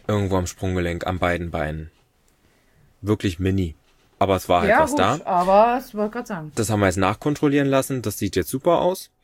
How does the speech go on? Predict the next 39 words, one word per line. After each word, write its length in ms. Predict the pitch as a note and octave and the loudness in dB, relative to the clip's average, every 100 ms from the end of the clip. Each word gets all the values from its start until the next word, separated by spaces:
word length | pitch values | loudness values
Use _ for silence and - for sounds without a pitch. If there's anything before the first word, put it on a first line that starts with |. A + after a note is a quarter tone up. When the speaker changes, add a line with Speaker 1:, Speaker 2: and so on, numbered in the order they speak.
| - - - _ _ _ | -20 -20 -20 _ _ _
Speaker 1:
Sie 160 | - G#2 | -4 0
reagiert 440 | A2+ G#2+ G2+ B2 | 2 2 2 0
noch 180 | B2 - | -2 0
ganz, 380 | A#2 C3 C3+ - | 0 0 -4 -2
ganz 320 | G#2 G2+ - | -2 -2 -2
leicht 480 | F#2+ G2 A2+ - - | 0 2 0 -4 -8
auf 100 | G2 | -6
die 120 | G#2 | -4
Beugeprobe. 600 | F#2+ G#2 A#2+ - C#3 B2+ | 0 2 2 -2 -2 0
Dementsprechend 600 | A2 G#2+ G2+ G2+ G2 G2+ - | -2 -2 -4 -6 -6 -8 -10
setzen 360 | G#2 G2+ - G2 | -6 -6 -6 -4
wir 80 | G2 | -2
da 80 | F#2 | -2
jetzt 120 | G2+ | -2
nochmal 300 | G#2 A#2 B2 | -4 -4 -4
Blutegel 500 | B2 C#3 A#2+ B2+ A2+ | -4 -2 -2 0 -2
an, 160 | A#2 | -2
weil 80 | A2 | -4
das 160 | G2+ - | -4 -6
hat 220 | - - - | -10 -14 -6
beim 180 | F#2 | -4
letzten 260 | F2+ - G2+ | -4 -6 -6
Mal 120 | F2+ | -4
sehr, 140 | F2 F2+ | -2 -2
sehr 120 | F#2+ | -2
viel 160 | G2 | -2
gebracht. 440 | F2+ F#2 E3 - - _ _ _ _ _ _ _ _ _ _ _ _ | -2 0 -2 -4 -18 _ _ _ _ _ _ _ _ _ _ _ _
Also 460 | G2 F2+ E2 F2 - _ - - | -2 -2 -2 -4 -6 _ -20 -16
trabt 320 | - D#2+ - | -4 -4 -2
die 80 | F2 | -8
super 220 | E2+ - | -6 -2
auf 120 | G2 - | -2 -2
der 100 | G2+ | -6
Koppel. 360 | A2+ A2 A2+ - _ _ - - - _ _ _ _ | -6 -6 -6 -10 _ _ -20 -20 -20 _ _ _ _
Also 160 | C3 B2 | -2 -2
es 120 | A#2 | 0
heilt 260 | A2 A2 - | 0 0 -2
gut 180 | G2 | -6
aus. 360 | - C#3+ F3 | 2 2 2